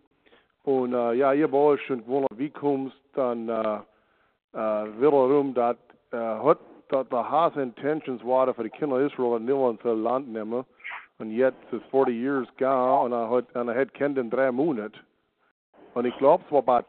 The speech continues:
zwei Jahren, war das, ist so, wo er die Kundschaft danach geschickt hat. So, es ist auch,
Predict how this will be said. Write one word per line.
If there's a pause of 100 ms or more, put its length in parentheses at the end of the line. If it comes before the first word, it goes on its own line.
zwei
Jahren,
war
das,
ist
so,
wo
er
die
Kundschaft
danach
geschickt
hat. (1500)
So,
es
ist
auch,